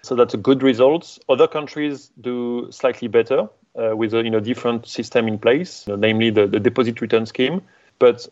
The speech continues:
as such, you know, it's, it's a good result. Obviously, you can see that, you know, fifty-nine percent, we've got quite a, a leeway to go to achieve, you know, ninety percent, which is ninety-five percent sometimes, which is what the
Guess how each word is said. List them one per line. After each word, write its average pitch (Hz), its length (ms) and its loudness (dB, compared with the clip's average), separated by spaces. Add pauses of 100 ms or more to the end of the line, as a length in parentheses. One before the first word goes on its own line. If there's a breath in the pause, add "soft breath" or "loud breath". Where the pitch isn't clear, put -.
as 135 220 2
such, 165 260 0
you - 40 -10
know, 135 100 -2
it's, - 220 -8
it's - 160 -12
a 123 40 -6
good 139 220 0
result. 147 580 2 (120)
Obviously, 131 340 -2
you 120 100 -2
can 113 200 -2
see 131 180 -2
that, 147 320 2
you 123 60 -14
know, 107 180 0
fifty-nine 131 460 0
percent, 135 520 -4 (140)
we've 123 160 -2
got 135 280 2
quite 139 280 2
a, 113 300 0 (420)
a - 80 -4
leeway 135 360 4
to - 120 -10
go 123 300 2
to 123 160 -10
achieve, 117 380 -6
you 110 120 -6
know, 107 180 0
ninety 117 360 -2
percent, 165 500 -4
which - 220 -8
is 104 120 -4
ninety-five 113 480 0
percent 120 300 -8
sometimes, 113 300 -6
which 110 180 -8
is 113 80 -8
what 113 200 2
the 110 100 4